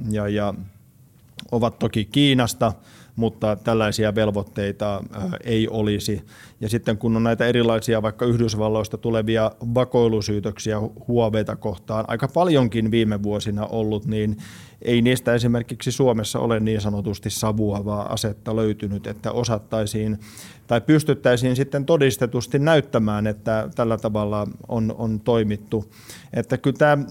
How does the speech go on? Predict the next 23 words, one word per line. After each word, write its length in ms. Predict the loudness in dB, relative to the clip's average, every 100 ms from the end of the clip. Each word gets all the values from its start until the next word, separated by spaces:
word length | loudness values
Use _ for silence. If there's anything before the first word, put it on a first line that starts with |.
| -10 -8 -2
edelleen 420 | 2 6 6 6
jää 200 | 6 4
vähän 240 | 4 4
tämmöiseksi, 640 | 4 4 2 0 0 2 2 -2 -12 -18 -20 -18 -4
ää, 260 | 2 2 2 -4 -18 -20 _ _ -20 _ -20 -18 -14 -4
epämääräiseksi 1160 | 0 2 2 2 4 2 2 -2 0 2 2 -4 -10
asiaksi, 920 | -2 0 2 4 2 0 -2 -2 -4 -20 -16 -4
mut 240 | -4 0
toki 380 | -2 2 0 0 -6 -16 -20 -8
havaitsen 540 | -2 2 2 2 -2 2
sen, 220 | 2 0
että 220 | -2 -4
kyllä 320 | -4 -2 -2 -2
niin 200 | -6 -4
kuin 140 | -2
yhä 180 | 0 2
enemmän 320 | 4 4 2
me 100 | 2
joudutaan 440 | 2 2 2 0 0
myöskin 360 | 0 -2 -2
miettimään 600 | 0 2 2 2 0 0 -2
teknologiaratkaisuja 1200 | -2 0 0 0 0 0 -2 -2 -2 0 0 2
valitessamme 840 | 2 2 0 -4 -4 -2 -2 -6